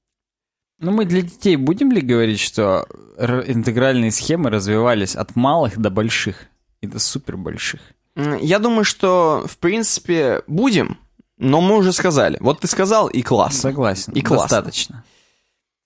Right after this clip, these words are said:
Speaker 2: Он говорит, давайте вообще подумаем, что такое микро-, микроконтроллер.
Speaker 1: Мгм.
Speaker 2: Можно сказать, что микроконтроллер — это, говорит, маленький компьютерик.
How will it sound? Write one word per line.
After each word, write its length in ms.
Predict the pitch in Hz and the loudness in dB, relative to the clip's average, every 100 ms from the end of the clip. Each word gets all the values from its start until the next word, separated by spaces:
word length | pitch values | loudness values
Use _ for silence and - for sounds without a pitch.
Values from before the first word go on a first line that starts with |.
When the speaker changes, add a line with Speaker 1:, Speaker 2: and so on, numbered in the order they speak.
| _ _ _ _ _ | _ _ _ _ _
Speaker 2:
Он 120 | 226 | -4
говорит, 260 | 233 160 - _ _ _ - | 0 0 -2 _ _ _ -4
давайте 380 | 160 311 - 143 | -2 0 -4 -4
вообще 280 | 131 - 156 | -2 0 0
подумаем, 540 | - 127 165 214 123 | 0 0 2 0 0
что 120 | - | -2
такое 200 | 156 - | -2 0
микро-, 460 | 117 110 117 90 - | 0 0 -2 -4 -10
микроконтроллер. 920 | - 139 135 117 117 113 98 73 - - _ _ _ _ _ - | -2 0 0 0 0 0 0 -2 -4 -14 _ _ _ _ _ -4
Speaker 1:
Мгм. 240 | - 107 | 0 2
Speaker 2:
Можно 360 | 107 - - 233 | 2 2 2 -2
сказать, 280 | 254 247 | 0 0
что 140 | 226 196 | 0 0
микроконтроллер — 800 | 185 175 165 196 220 262 233 151 | 0 0 0 0 0 0 2 0
это, 220 | - - | 0 -2
говорит, 320 | 170 190 196 - | -2 -2 -4 -6
маленький 720 | 494 622 659 698 679 494 415 | -12 -6 -2 -2 -2 -4 -2
компьютерик. 800 | 226 185 139 110 - - - - | 0 0 0 -2 -4 -8 -12 -20